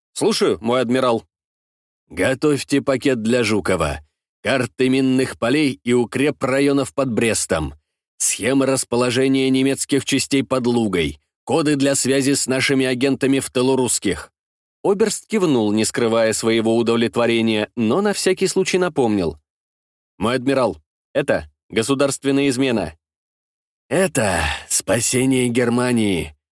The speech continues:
ответил Канарис. «Гитлер ведёт страну к гибели. Его надо остановить. Любой ценой». «Простите, мой адмирал», проговорил Остер. «Вы правы». «Я понимаю, что это большой риск»,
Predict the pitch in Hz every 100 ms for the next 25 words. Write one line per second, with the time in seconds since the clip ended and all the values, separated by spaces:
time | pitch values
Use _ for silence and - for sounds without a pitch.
0 | - 98 104 98 107 95 104 104 101 95
1 | - - _ _ _ _ _ _ 85 101
2 | 170 147 151 170 156 160 151 165 - -
3 | 156 165 151 110 156 147 131 104 80 71
4 | _ 85 90 113 120 120 120 117 113 -
5 | 117 117 107 78 - - - - 98 120
6 | 165 135 113 98 107 101 87 76 76 _
7 | _ _ _ _ _ _ _ - 120 110
8 | - - 80 - 101 104 101 107 107 98
9 | 85 _ _ - 107 104 107 110 104 98
10 | - 92 78 _ _ _ _ _ _ 131
11 | 135 117 90 80 - _ _ _ _ _
12 | _ _ _ - 180 220 170 175 - 170
13 | 185 190 190 175 160 - 151 160 143 143
14 | 139 143 - 143 139 117 87 -